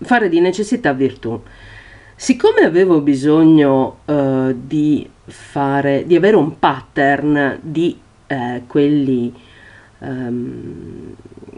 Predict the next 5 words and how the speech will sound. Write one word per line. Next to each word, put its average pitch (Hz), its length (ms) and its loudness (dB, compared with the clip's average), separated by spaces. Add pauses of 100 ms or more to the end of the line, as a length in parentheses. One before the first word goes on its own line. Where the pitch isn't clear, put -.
(760)
impostati 175 920 0
nella 151 560 2
silhouette 143 500 -2
portrait 131 880 -4 (840)
e 185 400 2